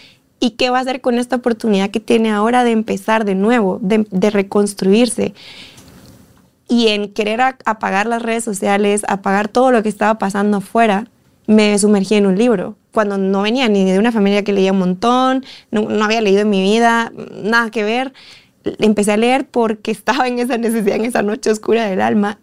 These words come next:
Y cuando encontré respuestas y, y, y fue ese primer libro de decirme, "Wow, no fue que fracasé, no fue que me equivoqué, solo fue,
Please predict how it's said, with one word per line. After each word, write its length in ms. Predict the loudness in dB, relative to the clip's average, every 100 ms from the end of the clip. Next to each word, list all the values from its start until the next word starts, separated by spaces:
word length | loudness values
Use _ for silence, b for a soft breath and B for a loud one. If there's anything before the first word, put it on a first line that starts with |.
| -2
Y 100 | 0
cuando 240 | 2 0
encontré 360 | 0 -2 -2 0
respuestas 480 | 0 0 0 0 0
y, 160 | -2 -2
y, 140 | -6 -4
y 140 | -4
fue 160 | 0 2
ese 160 | 2
primer 260 | 2 2 4
libro 240 | 4 4
de 80 | 4 4
decirme, 280 | 2 2
"Wow, 320 | 2 2 4 4
no 140 | 2
fue 120 | 0
que 120 | 0
fracasé, 560 | 0 0 -2 -2 0 2
no 100 | 2
fue 140 | 0
que 100 | -2
me 100 | -2
equivoqué, 640 | -2 0 0 0 0 2 2
solo 180 | 2 0
fue, 240 | 0 0